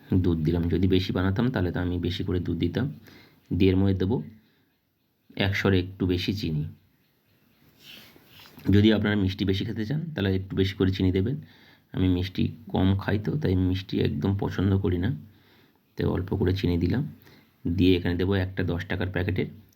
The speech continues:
গুঁড়ো দুধ। আপনারা চাইলে বেশি করে গুঁড়ো দুধ দিতে পারেন, তাহলে তাড়াতাড়ি দুধটা মোটা হয়ে যাবে, বেশিক্ষণ জাল করতে হবে না। তো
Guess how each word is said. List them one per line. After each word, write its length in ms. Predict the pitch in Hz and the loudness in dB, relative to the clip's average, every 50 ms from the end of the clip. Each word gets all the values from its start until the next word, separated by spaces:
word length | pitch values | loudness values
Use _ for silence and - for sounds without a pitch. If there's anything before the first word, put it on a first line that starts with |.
| - 92 85 | -8 -6 -2
গুঁড়ো 200 | - 85 85 82 78 | 0 2 2 2 2
দুধ। 160 | 76 76 78 76 - - - - - - - | 0 -2 -2 -4 -8 -12 -18 -14 -8 -4 -2
আপনারা 220 | 92 95 95 92 95 98 | 0 2 2 2 2 2
চাইলে 180 | 98 98 101 95 90 | 2 2 2 2 0
বেশি 140 | 90 - 95 | 0 -2 0
করে 160 | 95 95 92 92 | 0 2 2 2
গুঁড়ো 160 | 90 92 87 87 | 2 0 -2 0
দুধ 140 | 87 87 85 | 0 -2 -2
দিতে 180 | 87 87 - - 98 | -2 -4 -2 -2 -2
পারেন, 180 | 92 101 131 151 - - - _ _ _ _ _ | -2 -2 -2 -4 -6 -10 -18 _ _ _ _ _
তাহলে 160 | - 90 87 87 | -2 0 0 2
তাড়াতাড়ি 420 | 87 87 87 87 82 - 87 107 - - - - - - _ _ _ - | 2 2 2 2 2 2 0 0 0 -4 -8 -16 -20 -20 _ _ _ -6
দুধটা 280 | 107 92 87 87 - 87 | -4 -4 -2 -2 0 0
মোটা 240 | 87 82 82 - 90 78 | 0 0 -2 -2 -2 -2
হয়ে 140 | 80 80 80 82 | 0 0 0 0
যাবে, 140 | 82 113 151 - - - - _ _ _ _ _ _ _ _ - | 0 0 -2 -4 -6 -12 -20 _ _ _ _ _ _ _ _ -10
বেশিক্ষণ 460 | - - 98 95 - - 95 - 90 87 | -6 -2 -2 -2 -2 -4 -4 -2 0 0
জাল 180 | 87 85 85 82 - - | 2 2 0 0 0 -2
করতে 200 | - 95 - 95 90 | -4 -4 -2 -2 0
হবে 140 | 82 85 85 | 0 0 0
না। 100 | 87 117 151 - - - - _ _ _ _ - - - - - - _ | -2 -2 -4 -6 -10 -16 -20 _ _ _ _ -20 -20 -20 -20 -20 -20 _
তো 40 | - | 0